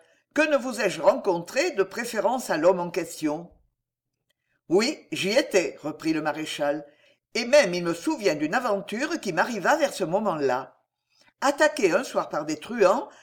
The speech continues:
j'allais succomber lorsque je fus sauvé par un digne inconnu,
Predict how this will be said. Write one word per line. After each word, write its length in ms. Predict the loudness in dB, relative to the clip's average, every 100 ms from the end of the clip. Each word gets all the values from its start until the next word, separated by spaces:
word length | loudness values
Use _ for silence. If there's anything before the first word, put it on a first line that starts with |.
| _
j'allais 340 | -6 -2 2 0
succomber 720 | 0 -4 -2 -2 2 0 0 -10 -6
lorsque 440 | 0 0 0 -2
je 140 | 0 0
fus 180 | -2
sauvé 380 | -6 -2 -2 -2
par 200 | -2 -2
un 80 | -4
digne 360 | -6 -2 0 0
inconnu, 600 | -2 0 0 -2 -6